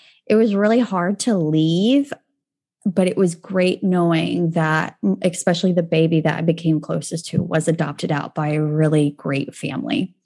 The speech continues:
So it was a, it was a wonderful experience. It was hard. South Africa is a beautiful country, but, and they, you know, they speak, they have about eleven-ish national languages. And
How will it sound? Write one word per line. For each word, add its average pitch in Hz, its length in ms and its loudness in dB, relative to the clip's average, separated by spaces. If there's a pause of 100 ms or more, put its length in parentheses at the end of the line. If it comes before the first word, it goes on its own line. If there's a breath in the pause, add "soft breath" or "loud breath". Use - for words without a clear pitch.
(120)
So 196 180 0
it - 140 4
was 208 200 2
a, 165 240 0
it 220 80 2
was 214 160 2
a 170 60 2
wonderful 156 480 -6
experience. 165 800 -4
It 160 40 -2
was 156 120 -4
hard. 254 520 2 (260 loud breath)
South 185 260 0
Africa 190 520 0
is 175 140 2
a 180 60 4
beautiful 175 520 0
country, 220 800 -2
but, 170 440 0 (180)
and 180 160 2
they, 170 140 4
you 226 260 2
know, 165 300 -2
they 202 220 0
speak, 220 600 -2
they 190 120 0
have 185 220 -6
about 175 320 -2
eleven-ish 247 1300 0
national 208 520 0
languages. 226 800 -2 (160)
And 190 680 -2